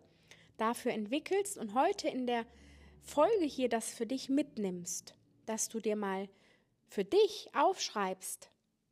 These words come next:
was sind denn meine Blindspots? Vielleicht denkst du gar nicht, dass es ein Blindspot ist, aber du kannst dich testen. Nimm mir mal ein Beispiel, du möchtest jetzt,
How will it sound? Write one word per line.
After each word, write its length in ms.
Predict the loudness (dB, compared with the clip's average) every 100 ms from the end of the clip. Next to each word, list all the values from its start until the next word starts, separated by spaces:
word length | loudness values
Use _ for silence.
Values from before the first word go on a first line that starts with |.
| _ _
was 300 | -2 0 0
sind 240 | -2 -2 -2
denn 180 | -2
meine 360 | -2 0 2 0
Blindspots? 1040 | 0 -2 -2 -6 -6 -6 -10 -8 -10 -10 -14 _ _ _ -20 -20 -20
Vielleicht 680 | -2 2 4 2 0 -6 -18 _
denkst 440 | 4 4 4 -4
du 100 | -4
gar 280 | 0 0 0
nicht, 420 | -4 -6 -10 -18 _
dass 180 | -8 -4
es 140 | -6 -4
ein 200 | -6 -2
Blindspot 640 | 0 0 -4 -8 -8 -4
ist, 440 | -4 -4 -8 -14 _ _ _ -8
aber 160 | -4
du 80 | -4
kannst 380 | -2 -2 -2 -6
dich 160 | -8
testen. 580 | -2 -2 0 -4 -8 -12 _ _ _ -20 -20 _
Nimm 160 | -2 2
mir 80 | 2
mal 160 | 2
ein 120 | 2 4
Beispiel, 460 | 4 2 -2 -4
du 300 | -2 -2 -2 -6 _ _ _ _ _ _
möchtest 480 | -2 0 -2 -4 0
jetzt, 540 | 0 0 -8 -12